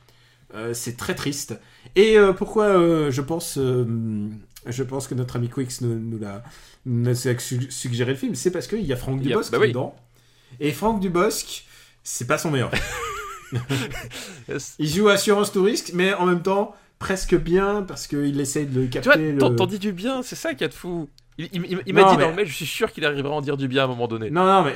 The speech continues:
Speaker 1: c'est, c'est, c'est le moins pire du film.
Speaker 2: <laughs>
Speaker 1: Euh, il y a Alexandre Astier, euh, qui est perdu là-dedans. Euh, euh, je crois qu'il y a Elise Moon,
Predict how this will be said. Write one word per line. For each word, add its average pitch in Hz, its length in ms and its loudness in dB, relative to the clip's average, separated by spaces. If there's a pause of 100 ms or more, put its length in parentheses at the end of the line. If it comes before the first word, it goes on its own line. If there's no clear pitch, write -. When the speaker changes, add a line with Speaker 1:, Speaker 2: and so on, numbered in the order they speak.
Speaker 1:
c'est, - 180 -6
c'est, - 180 -8
c'est - 180 0
le 147 80 0
moins 170 240 4
pire 185 240 0
du 185 120 4
film. 160 240 -2
Speaker 2:
<laughs> - 60 2 (600)
Speaker 1:
Euh, 139 440 6
il 127 60 0
y 139 60 2
a 135 300 4
Alexandre 135 480 -2
Astier, 139 420 -2
euh, 110 160 0
qui 107 160 -6
est 95 40 -6
perdu 110 380 -6
là-dedans. 139 760 -4
Euh, 120 120 -2 (400)
euh, 113 140 -2
je 117 80 -8
crois 127 120 -4
qu'il 123 120 0
y 107 40 0
a - 20 -2
Elise 120 260 -4
Moon, 170 420 2